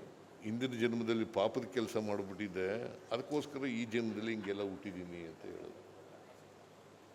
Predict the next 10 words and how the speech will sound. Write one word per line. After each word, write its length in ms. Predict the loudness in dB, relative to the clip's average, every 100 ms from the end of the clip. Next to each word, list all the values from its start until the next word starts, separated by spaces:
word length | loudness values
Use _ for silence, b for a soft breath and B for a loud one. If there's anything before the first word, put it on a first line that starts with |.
| -8 6
ಯಾವ 220 | 10 12
ಜನ್ಮನೂ 500 | 10 6 6 4 4
ಇಲ್ಲ, 300 | 2 0 -2 -4 -10 -18 -18 -18 -18 -18 -18 -20 -20 -20 -14 -8
ಹಿಂದಿನ 300 | -2 0 2
ಜನ್ಮನೂ 380 | 2 2 2
ಇಲ್ಲ, 240 | 2 2 2
ಮುಂದಿನ 320 | 2 0 -2
ಜನ್ಮನೂ 480 | 0 -2 -2 -2 -4
ಇಲ್ಲ. 160 | -2
ಏನ್ರಿ 540 | 0 0 2 4 4